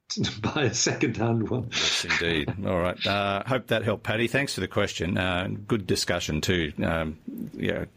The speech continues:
Speaker 2: probably give some other people some ideas as well. Uh, Fred, that's just about it. Um, thank you again, as always. Stay safe.
Speaker 1: Doing my best, Andrew.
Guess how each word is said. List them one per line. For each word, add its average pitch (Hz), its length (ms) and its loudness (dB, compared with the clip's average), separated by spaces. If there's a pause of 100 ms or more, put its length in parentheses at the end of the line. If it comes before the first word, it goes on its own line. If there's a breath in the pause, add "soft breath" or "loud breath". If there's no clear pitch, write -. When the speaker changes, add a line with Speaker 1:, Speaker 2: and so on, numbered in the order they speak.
(260)
Speaker 2:
probably 80 200 0
give 87 180 -2
some 90 160 0
other 90 120 0
people 85 300 -2
some 82 180 -2
ideas 80 440 0
as 87 160 -6
well. 95 260 -2 (720 loud breath)
Uh, 147 160 2
Fred, 226 240 2
that's 208 240 2
just 202 220 0
about 175 260 4
it. 226 300 0
Um, 165 580 2
thank 185 240 -2
you 180 320 4
again, 202 480 2
as 147 220 -2
always. 185 360 2
Stay 165 240 0
safe. 180 640 -2 (1000 loud breath)
Speaker 1:
Doing 139 160 4
my 147 100 4
best, 143 320 2
Andrew. 139 520 2